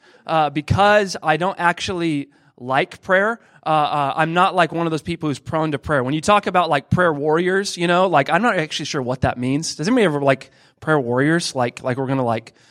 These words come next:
fight, you know, or something. But, but I, I, I was like, "I'm not a prayer warrior. I'm not a prayer person. I'm not a prayer guy." Uh, uh, I,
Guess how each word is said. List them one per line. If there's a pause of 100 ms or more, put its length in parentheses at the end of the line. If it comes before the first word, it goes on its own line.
(240)
fight,
you
know,
or
something. (380)
But,
but
I,
I,
I
was
like,
"I'm
not
a
prayer
warrior.
I'm
not
a
prayer
person.
I'm
not
a
prayer
guy." (320)
Uh,
uh,
I,